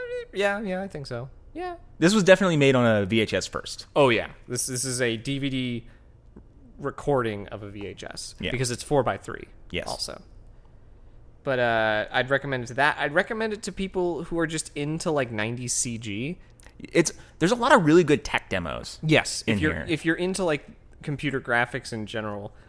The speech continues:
Speaker 1: whether or not it's good, like, if you're into that steez,
Speaker 2: Yeah, yeah, yeah.
Speaker 1: then this is a great one. Um, if you're a pothead,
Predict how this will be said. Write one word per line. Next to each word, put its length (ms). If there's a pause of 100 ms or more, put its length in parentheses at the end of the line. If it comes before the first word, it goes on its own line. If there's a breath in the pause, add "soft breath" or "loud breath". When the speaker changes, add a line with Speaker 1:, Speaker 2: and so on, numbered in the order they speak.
(100)
Speaker 1:
whether 360
or 60
not 220
it's 200
good, 460
like, 160
if 80
you're 140
into 180
that 340
steez, 800
Speaker 2:
Yeah, 180
yeah, 80
yeah. 120 (280)
Speaker 1:
then 680 (500)
this 260
is 140
a 80
great 340
one. 340 (520 soft breath)
Um, 640 (800)
if 200
you're 220
a 140 (100)
pothead, 540